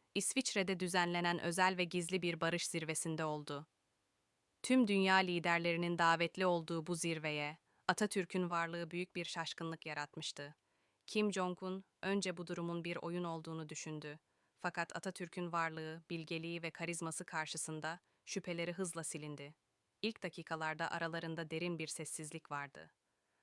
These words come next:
Farklı dönemlerin, farklı değerlerin iki lideri birbirini süzüyordu. Atatürk gözlerini Kim'e dikti ve yavaşça konuşmaya başladı.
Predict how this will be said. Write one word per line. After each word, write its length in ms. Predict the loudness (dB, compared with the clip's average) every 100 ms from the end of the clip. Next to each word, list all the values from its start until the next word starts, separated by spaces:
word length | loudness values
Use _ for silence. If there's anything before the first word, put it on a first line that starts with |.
| _ _
Farklı 380 | -2 -2 -4 -6
dönemlerin, 560 | -6 -6 -6 -8 -8
farklı 460 | -8 -6 -6 -6 -6
değerlerin 560 | -4 -4 -6 -8 -8 -10
iki 240 | -10 -8
lideri 380 | -8 -8 -10 -10
birbirini 420 | -12 -12 -10 -10
süzüyordu. 680 | -10 -10 -10 -12 -12 -16 -18 _ _ _ _ _ -6
Atatürk 680 | -4 -4 -6 -12 -12 -18 -6
gözlerini 540 | -6 -6 -8 -8 -10
Kim'e 340 | -8 -10 -8 -12
dikti 420 | -16 -12 -12 -12 _ _ -6
ve 60 | -4
yavaşça 480 | -2 -2 -2 -2 -8
konuşmaya 560 | -6 -8 -8 -8 -6
başladı. 540 | -6 -8 -10 -10 -12